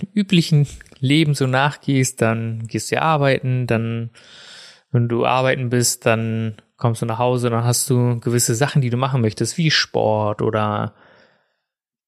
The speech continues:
keine Ahnung, du willst noch was lernen, willst deine Familie vielleicht sehen und so, ich finde es teilweise echt schwierig, so alles unter einem Hut zu bekommen, wo du sagst, "Mensch, das, da gibt es Menschen, die würde ich gerne noch öfter sehen",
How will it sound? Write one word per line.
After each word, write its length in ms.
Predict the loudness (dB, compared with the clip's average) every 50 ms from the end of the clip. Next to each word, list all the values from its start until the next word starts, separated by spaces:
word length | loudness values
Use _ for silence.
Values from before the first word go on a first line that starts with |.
| _ _ _ -4
keine 240 | -2 0 0 0
Ahnung, 380 | 0 0 0 2 2 0 0 -2 -6 -14 -20 -20 _ _ _ _ _ _ _ _ _ _ _ _ _ _ _ _ _ -12 -12 -12 -10 -6
du 140 | -2 2 2
willst 160 | 2 4 2
noch 100 | 2 0
was 160 | 0 0 0
lernen, 480 | 0 0 0 0 0 -2 -2 -4 -6 -8 -10 _
willst 220 | -2 -2 -2 0 0
deine 140 | -2 -2
Familie 440 | 0 -2 -2 0 0 0 0 0 -2
vielleicht 300 | -2 0 -2 -2 0 -2
sehen 340 | -2 -2 0 0 0 -2 -2
und 300 | -4 -4 -4 -4 -8 -12 _ _ _ _ _ _ _ _ _ _ _ _ _ _ _ _ _ _
so, 360 | -2 -2 -2 -4 -8 -18 _ _
ich 180 | -12 -12 -2 0
finde 200 | 0 2 2 2
es 280 | 2 0 -2 -8 -12 -18 -20 _ _ _ _ _ _
teilweise 560 | -2 0 2 2 4 4 4 2 2 2 0
echt 180 | -2 -2 -4 -6
schwierig, 380 | -4 0 2 2 2 2 0 -2
so 100 | -4 -2
alles 260 | 0 0 0 0 -2
unter 240 | -6 -4 -2 0 0
einem 360 | 2 2 0 0 -2 -4 -6 _ _ _
Hut 180 | 0 0 0 0
zu 100 | -2 0
bekommen, 480 | 0 -2 -2 -2 -2 -2 0 -2 -4 -4 _ _ _
wo 80 | -2 0
du 80 | 2
sagst, 260 | 2 2 0 -2 0 -2
"Mensch, 220 | 0 0 0 0
das, 180 | 0 -2 -2 0
da 100 | -2 -2
gibt 200 | -2 -4 -8 -8
es 120 | -4 0
Menschen, 360 | 0 2 2 0 0 2 2
die 120 | 2 4 2
würde 120 | 2 0
ich 100 | -2 0
gerne 480 | 0 0 2 2 2 0 0 -2 -2 -2 _
noch 160 | -4 -2 0
öfter 340 | 0 -2 -2 0 0 0 2
sehen", 380 | 2 2 2 2 2 0 -2